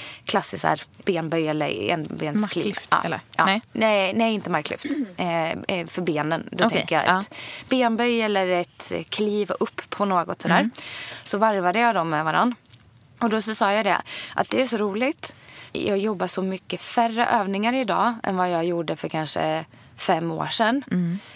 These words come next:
Speaker 1: Men varje övning är så mycket mer effektiv. Alltså, jag får ut så mycket mer. För jag jobbar, jag jobbar mycket intensivare. Jag ser till att jag har kontrollen rakt igenom varje övning. Så som sagt, ibland kan jag känna så här,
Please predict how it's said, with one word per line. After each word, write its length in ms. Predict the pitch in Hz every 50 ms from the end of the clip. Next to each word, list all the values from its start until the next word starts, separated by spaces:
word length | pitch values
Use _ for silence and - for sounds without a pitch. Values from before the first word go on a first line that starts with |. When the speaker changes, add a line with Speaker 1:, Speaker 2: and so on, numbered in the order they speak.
| - -
Speaker 1:
Men 300 | - 214 208 208 208 202 - -
varje 720 | 180 175 180 214 214 208 190 175 180 170 185 226 247 -
övning 800 | - 254 226 196 175 175 185 196 220 226 220 240 277 285 254 - _ - -
är 120 | - 202 196
så 120 | 190 190
mycket 420 | 190 196 185 - - - - 180
mer 180 | 175 165 160 - - -
effektiv. 760 | - - - - - - - 151 - - - - 254 190 - - - - - - - - - - - -
Alltså, 240 | - 220 208 196 202
jag 100 | 190 185
får 100 | 202 196
ut 260 | - - 208 220 -
så 80 | - 214
mycket 460 | 196 202 220 214 - - - - 240
mer. 240 | 220 175 202 247 247 - - - - - -
För 140 | - - 220
jag 140 | 214 208 214
jobbar, 580 | 220 208 196 175 170 190 185 180 180 180 180 175 - - - - - - -
jag 160 | - 208 202
jobbar 200 | 208 196 175 196
mycket 280 | 190 202 185 - - -
intensivare. 720 | - 240 190 175 - - 170 156 - 170 165 175 185 208
Jag 160 | 214 208 202 196
ser 100 | - 175
till 300 | - 214 220 220 240 233
att 120 | 220 -
jag 80 | 214 196
har 140 | 196 185
kontrollen 760 | 170 - - 190 180 - 185 170 175 190 208 220 214 220 220
rakt 460 | 226 247 254 247 233 220 - - -
igenom 480 | 202 196 180 160 160 170 190 233 254 240 -
varje 640 | 196 180 185 190 208 202 190 170 170 165 165 170 170
övning. 480 | 170 160 160 170 175 202 254 262 - - - - - - - - - -
Så 220 | - - - 202 196
som 160 | - 220 208
sagt, 220 | - 185 175 -
ibland 280 | 208 190 190 185 202 208
kan 80 | 277 254
jag 100 | 220 -
känna 220 | 214 185 175 170
så 80 | 165 165
här, 120 | 160 156